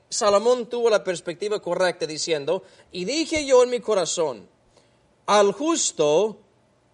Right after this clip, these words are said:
y al impío juzgará Dios." Dios un día va a arreglar todas las injusticias que encontramos en nuestro alrededor.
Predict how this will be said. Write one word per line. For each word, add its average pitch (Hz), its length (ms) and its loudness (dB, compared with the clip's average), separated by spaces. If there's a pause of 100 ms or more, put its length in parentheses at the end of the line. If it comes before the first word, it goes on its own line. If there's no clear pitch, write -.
(140)
y 208 140 6
al 196 200 8
impío 180 960 0 (520)
juzgará 220 1120 0 (540)
Dios." - 920 -6 (2000)
Dios 262 500 -4
un 196 200 -2
día 143 440 -10 (260)
va 233 200 0
a 208 160 -4
arreglar 170 540 -2
todas 254 220 0
las 240 160 -4
injusticias 151 960 -10
que 165 80 -10
encontramos 160 800 -8
en 147 160 -12
nuestro 139 580 -8 (520)
alrededor. 139 640 -6